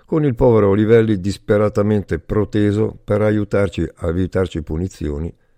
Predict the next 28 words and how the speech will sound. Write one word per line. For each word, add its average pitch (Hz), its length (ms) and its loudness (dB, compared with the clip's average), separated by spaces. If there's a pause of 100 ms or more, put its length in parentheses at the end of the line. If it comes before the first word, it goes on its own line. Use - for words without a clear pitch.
e 113 140 0
le 107 200 2
S 113 320 -2
S 80 340 -6
o 82 180 -4
i 76 240 -6
capò, 87 440 -4 (400)
bestialmente 82 800 -6
in 82 140 -6
gara, 85 420 -2 (460)
a 120 80 -6
scaricare 117 580 2
su 95 160 -6
di 113 120 -2
lui 123 400 0
il 120 180 -2
loro 120 360 2
ingiusto 104 580 -2
odio 85 360 0
sadico. 71 680 -8 (1500)
Come 117 300 -2
ci 90 120 -10
fummo 87 360 -4
spogliati, 82 680 -4 (200)
si - 180 -8
misero 87 520 -4
a 104 100 -8
contarci. 76 760 -8